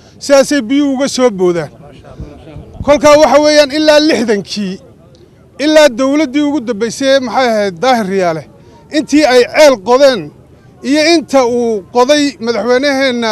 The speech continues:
Axmed Maxamed Maxamuud Siiraayo, waxa laba laab ah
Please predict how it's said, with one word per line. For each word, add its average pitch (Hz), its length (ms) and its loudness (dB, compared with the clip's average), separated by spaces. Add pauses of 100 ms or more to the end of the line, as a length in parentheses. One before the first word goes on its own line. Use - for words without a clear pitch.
(140)
Axmed 247 280 -2
Maxamed 233 300 -4
Maxamuud 226 340 -6
Siiraayo, 233 420 0 (400)
waxa 247 360 2
laba 247 220 2
laab 247 420 4
ah 160 120 -4